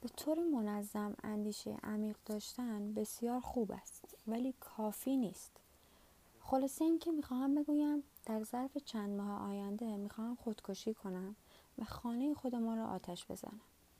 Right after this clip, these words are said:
بسیار خوب. بدیهی است نمی‌توانم بپذیرم که خیلی وقت دارم.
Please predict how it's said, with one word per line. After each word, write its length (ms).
بسیار 320
خوب. 240
بدیهی 500
است 160
نمی‌توانم 640
بپذیرم 560
که 140
خیلی 400
وقت 320
دارم. 280